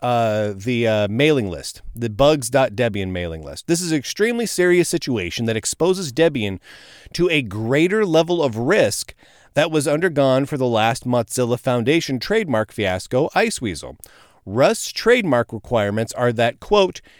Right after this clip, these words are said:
'You must seek our explicit permission before distributing patches. Users that require explicit repro-,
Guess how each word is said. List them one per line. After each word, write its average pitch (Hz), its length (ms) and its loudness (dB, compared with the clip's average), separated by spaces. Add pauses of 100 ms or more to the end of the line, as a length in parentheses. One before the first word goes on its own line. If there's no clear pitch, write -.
(120)
'You 127 160 0
must 139 340 0
seek - 420 -4 (120)
our 143 220 4
explicit - 680 -4
permission 214 720 0 (420)
before 156 560 2
distributing 139 880 0 (280)
patches. - 720 -4 (800)
Users 190 460 0
that 185 160 2
require 160 480 2
explicit 190 540 -2
repro-, 180 400 -4